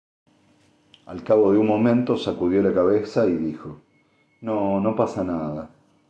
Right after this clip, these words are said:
Había conseguido eliminar parte de la tensión, pero no totalmente. «No la culpo por estar aler-, alerta. Eh, yo solo quería hacerle un favor. Y me lo está haciendo, es solo que». «Diga».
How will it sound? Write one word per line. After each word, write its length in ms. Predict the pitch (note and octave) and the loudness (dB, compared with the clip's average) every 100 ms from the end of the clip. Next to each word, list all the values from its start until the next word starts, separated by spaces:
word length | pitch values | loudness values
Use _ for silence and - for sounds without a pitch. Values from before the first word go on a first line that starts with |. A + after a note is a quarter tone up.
| _ _ _ _ | _ _ _ _
Había 200 | F#2 G#2 | -6 -4
conseguido 460 | G#2 F#2+ G#2 G#2 G2 | -4 -4 0 2 2
eliminar 420 | F2 F2+ F#2+ F#2 | 2 0 -2 0
parte 260 | - - F#2+ | -2 0 0
de 80 | |
la 140 | E2+ F2 | 0 0
tensión, 420 | F2+ F2 A#2 A2+ | -2 -4 -2 -2
pero 180 | G#2 E2 | -2 -2
no 160 | E2+ F2 | -2 -2
totalmente. 580 | F2 E2 D#2+ D2+ C#2+ - - _ _ _ _ - | -2 -4 -6 -8 -10 -16 -20 _ _ _ _ -2
«No 100 | C3+ | 0
la 100 | B2 | 2
culpo 400 | B2+ G2+ F2 E2+ | 2 2 2 0
por 140 | F2 | 0
estar 240 | - F2+ | -2 0
aler-, 340 | E2+ E2+ E2 E2 | 2 2 0 -4
alerta. 540 | F2+ F2 F2 E2+ E2+ E2+ - _ _ _ _ _ _ _ _ _ | -6 -2 0 -2 -8 -10 -18 _ _ _ _ _ _ _ _ _
Eh, 160 | - F#2+ | -10 -8
yo 160 | F2+ A#2 | -4 -4
solo 320 | - B2+ G#2+ | 2 2 2
quería 220 | G2+ G#2 | 2 2
hacerle 260 | F#2+ G#2+ G2 | 2 2 0
un 80 | F2+ | 0
favor. 600 | F2+ F#2+ F2+ - - - _ _ _ _ A2 | 2 2 2 0 -8 -20 _ _ _ _ -14
Y 60 | |
me 120 | G#2 | -6
lo 120 | G#2+ A2 | 0 0
está 200 | - B2 | 2 0
haciendo, 560 | A#2+ A#2 G2 F#2 F2+ | 2 0 2 2 0
es 80 | G#2+ | -2
solo 340 | - A2 A2 | 0 2 2
que». 440 | F2 F#2 E2+ E2 E2+ - _ _ _ _ _ | 2 0 0 -4 -8 -20 _ _ _ _ _
«Diga». 420 | A#2+ D3+ F2+ E2 | -2 0 2 0